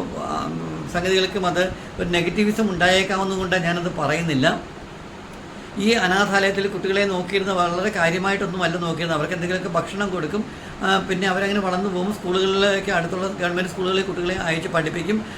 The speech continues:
ആ, വലിയ ഒരു, ആ, നന്നായ രീതിയിലേക്കൊന്നും വളർത്തിക്കൊണ്ട് വന്ന അല്ലെങ്കിൽ വളർന്നു വന്ന കുട്ടികളെ നോക്കുന്ന ഒരു അനാഥാലയമായിരുന്നില്ല അവിടെ. അമ്പിളിക്ക് നാല് വയസ്സ്, നാലര വയസ്സായപ്പോൾ മുതൽ ആ അനാഥാലയത്തിൽ എത്തിയതിന് ശേഷം അമ്പിളിക്കൊരു,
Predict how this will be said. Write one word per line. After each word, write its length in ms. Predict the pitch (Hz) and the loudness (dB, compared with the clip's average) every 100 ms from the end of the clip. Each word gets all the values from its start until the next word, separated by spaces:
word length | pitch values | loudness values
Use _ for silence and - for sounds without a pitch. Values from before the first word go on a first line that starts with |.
| - - | -10 -4
ആ, 40 | 190 202 185 | -2 -2 0
വലിയ 360 | 180 196 220 233 | 2 4 4 4
ഒരു, 380 | 214 190 214 214 - - | 2 4 2 0 -6 -2
ആ, 100 | 175 180 180 175 | 2 2 0 -2
നന്നായ 380 | 175 180 202 220 | -2 2 4 4
രീതിയിലേക്കൊന്നും 800 | 208 190 202 202 196 185 196 208 | 4 2 4 4 2 0 0 0
വളർത്തിക്കൊണ്ട് 580 | 175 170 165 190 196 202 | 0 -2 -2 -4 -2 0
വന്ന 200 | 180 185 | -2 -2
അല്ലെങ്കിൽ 280 | 175 185 | -2 -2
വളർന്നു 420 | 180 165 170 185 185 | 0 2 0 0 -2
വന്ന 220 | 175 180 | 0 0
കുട്ടികളെ 300 | 165 160 180 | -2 -2 -2
നോക്കുന്ന 400 | 180 170 170 185 | -2 -2 -2 -4
ഒരു 180 | 165 170 | -2 -2
അനാഥാലയമായിരുന്നില്ല 1040 | 156 151 160 170 185 170 147 180 185 170 | 0 0 2 0 0 0 0 0 -2 -2
അവിടെ. 320 | 151 139 170 196 - - - | -2 -2 -2 -4 -8 -10 -4
അമ്പിളിക്ക് 460 | 165 185 226 226 226 | 0 4 4 4 2
നാല് 240 | 180 185 | 4 4
വയസ്സ്, 380 | 202 196 190 196 | 4 2 0 -2
നാലര 260 | 180 180 196 | 0 0 2
വയസ്സായപ്പോൾ 720 | 185 175 175 160 170 175 190 190 | 2 0 0 2 0 -2 -4 -4
മുതൽ 520 | 208 165 170 175 190 - - - | -4 -4 0 0 0 -2 -12 -2
ആ 200 | 156 185 | 2 2
അനാഥാലയത്തിൽ 680 | 170 170 180 175 185 196 202 | 2 2 2 2 0 0 0
എത്തിയതിന് 460 | 185 156 185 190 170 | 0 0 0 0 0
ശേഷം 240 | 170 175 | -2 -2
അമ്പിളിക്കൊരു, 520 | 165 165 190 196 185 | -2 -2 0 0 0